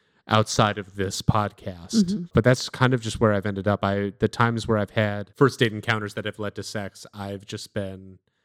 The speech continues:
Speaker 1: I've left them kind of shell-shocked, especially as, like, during it or immediately afterwards realizing, like, "Oh, this is a person who, like, she was not interested in me personally, but really wanted sex to happen."
Speaker 2: Mm-hmm.
Speaker 1: And that just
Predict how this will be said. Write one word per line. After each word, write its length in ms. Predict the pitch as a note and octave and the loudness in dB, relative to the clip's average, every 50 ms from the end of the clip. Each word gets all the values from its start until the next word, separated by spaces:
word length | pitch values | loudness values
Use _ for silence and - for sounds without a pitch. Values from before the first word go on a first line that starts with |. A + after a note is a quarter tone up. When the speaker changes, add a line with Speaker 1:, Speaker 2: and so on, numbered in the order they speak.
| _ _ _ _ _ _ _ - | _ _ _ _ _ _ _ -4
Speaker 1:
I've 160 | A2+ A2 A2 | -4 -4 -4
left 320 | A2+ A2 G#2 - - - | -4 -4 -4 -6 -4 -4
them 180 | A2+ G#2 G2+ G2+ | -4 -4 -4 -4
kind 220 | - - A2 G2+ | -6 -6 -6 -6
of 80 | F#2+ - | -8 -6
shell-shocked, 840 | - - A2 G#2 G2+ - - A2 G2+ G2 F#2+ - _ _ - - _ _ _ _ | -4 -4 -2 -2 -4 -4 -4 -4 -4 -4 -8 -14 _ _ -20 -20 _ _ _ _
especially 600 | - - - - B2 A2 - - A2+ G#2+ G#2 G2+ | -10 -8 -4 -4 -4 -4 -4 -4 -6 -6 -4 -4
as, 240 | G2+ G2 F#2 - - | -6 -6 -8 -8 -10
like, 140 | G2+ F#2+ F#2+ G2+ G2+ _ _ _ - C3+ B2 | -10 -12 -12 -18 -20 _ _ _ -18 -10 0
during 380 | - A#2+ A2 G#2+ G#2 G2+ G2+ | 2 2 4 4 2 -2 -4
it 120 | G2 G2+ G2 | -4 -4 -4
or 200 | G2+ G2+ G2+ F#2+ | -2 -2 -4 -4
immediately 360 | G2 G2+ G2 G2 F#2+ G2 G2+ | -4 -6 -8 -6 -6 -4 -4
afterwards 360 | G2 F#2 - - G2+ G2 F2+ - | -4 -6 -6 -8 -8 -8 -8 -8
realizing, 460 | G2+ G2 F#2+ F#2+ F#2+ F2+ - G2+ F#2+ | -8 -6 -6 -8 -8 -10 -12 -10 -10
like, 120 | F#2+ F#2+ | -8 -6
"Oh, 120 | G2 G#2+ G#2+ | -6 -6 -6
this 160 | G#2 G2 - | -8 -10 -10
is 80 | - | -12
a 60 | G2+ F#2 | -12 -10
person 420 | - - A2 G2+ - - G2+ F2+ - | -8 -6 -6 -6 -8 -10 -14 -12 -10
who, 160 | G#2+ G2+ G2 | -10 -10 -8
like, 320 | F#2 F#2 F2 E2+ - - - | -10 -10 -12 -12 -14 -14 -10
she 180 | - - - B2+ | -4 -2 0 2
was 160 | A2+ G#2 - | 2 0 0
not 220 | G#2 F#2 F2+ E2+ | -4 -6 -6 -6
interested 480 | E2+ E2 - - F2+ - - - F#2+ - - | -10 -14 -14 -14 -14 -12 -10 -12 -12 -12 -12
in 120 | F#2 F2+ | -12 -12
me 260 | F2 F2+ F2+ F2 E2+ E2 _ _ | -12 -12 -12 -14 -16 -20 _ _
personally, 560 | - - G#2 F#2 - - F#2+ F2 F2+ F2+ F2+ | -4 -4 -4 -4 -6 -10 -12 -12 -12 -12 -12
but 220 | F2+ _ - F2+ - _ - | -12 _ -14 -14 -14 _ -10
really 340 | G2 G2 F#2+ G2 F#2 F2+ F2+ | -8 -6 -6 -6 -6 -6 -8
wanted 340 | F2+ F2+ F2 F2 F2 E2+ - | -8 -8 -8 -10 -10 -12 -10
sex 260 | - G2 F2+ - - | -10 -10 -10 -10 -10
to 100 | - F#2 F2+ | -8 -8 -8
happen." 500 | G2 F#2 F2 - - F#2+ F2+ F2 E2+ F2 | -8 -10 -12 -10 -12 -12 -12 -12 -4 -2
Speaker 2:
Mm-hmm. 680 | G#3+ G3 F3 F#3 F#3 F3 - _ _ _ _ _ _ - | 0 0 0 -2 -6 -12 -16 _ _ _ _ _ _ -6
Speaker 1:
And 680 | F#2+ F#2 F#2 F2+ F2 E2+ E2+ E2 E2 E2+ E2+ E2+ E2 - _ _ _ _ _ | -6 -4 -4 -6 -8 -10 -10 -12 -12 -12 -14 -16 -18 -20 _ _ _ _ _
that 240 | - G2+ F#2+ F2+ _ - | -4 -4 -4 -6 _ -12
just 200 | G#2 F#2+ - | -12 -12 -12